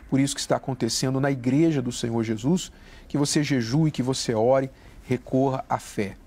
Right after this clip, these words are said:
Este é o nosso, a nossa principal arma, a oração, a igreja orando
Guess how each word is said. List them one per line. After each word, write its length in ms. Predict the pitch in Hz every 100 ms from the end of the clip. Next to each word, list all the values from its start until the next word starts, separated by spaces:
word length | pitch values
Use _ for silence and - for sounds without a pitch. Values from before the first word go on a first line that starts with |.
| - - - -
Este 300 | 139 135 147
é 40 |
o 60 | 135
nosso, 480 | 123 135 - - 120 - -
a 100 | -
nossa 260 | 131 135 139
principal 880 | - - 185 214 - - 147 139 117
arma, 340 | 104 101 101 -
a 100 | 127
oração, 540 | 131 120 - - 101
a 100 | 139
igreja 600 | 135 127 139 170 170 151 -
orando 460 | 143 120 101 101